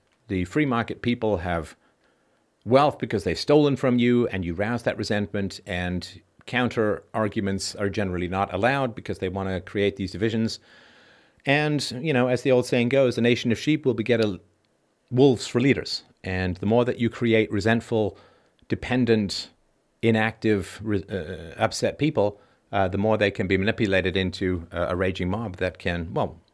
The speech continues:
what is it? The recent riots done a trillion dollars worth of damage, or a billion dollars worth of damage, sorry, in America. And, uh, maybe it'll be a trillion at some point, but it's the biggest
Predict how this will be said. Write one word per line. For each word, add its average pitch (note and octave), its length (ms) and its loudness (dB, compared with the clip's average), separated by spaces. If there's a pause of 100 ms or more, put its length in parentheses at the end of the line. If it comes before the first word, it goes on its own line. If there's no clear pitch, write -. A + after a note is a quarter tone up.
(180)
what C3 120 -10
is - 60 -16
it? - 160 -6
The G2+ 160 -2
recent A2 400 -4
riots F3+ 300 -6
done A2 200 -2
a G2+ 60 0
trillion A#2+ 320 2
dollars G#2 280 -2
worth G#2 160 -2
of F2 60 -4
damage, A2+ 380 -4 (160)
or G2+ 160 2
a F2+ 40 -2
billion C3 260 2
dollars F#2+ 280 0
worth F#2 140 -2
of E2+ 80 -8
damage, E2+ 320 -2
sorry, F2+ 200 -8 (680)
in G2+ 260 4
America. G2+ 640 0 (200)
And, F#2 380 -2
uh, F2 160 2 (140)
maybe A#2 220 2
it'll G2 100 0
be G2 120 2
a F2 40 2
trillion F#2+ 300 2
at D#2 80 -6
some F2+ 180 -2
point, D#2+ 260 -8
but E2 180 -8 (220)
it's - 180 -10
the F#2 80 -2
biggest G2+ 460 -2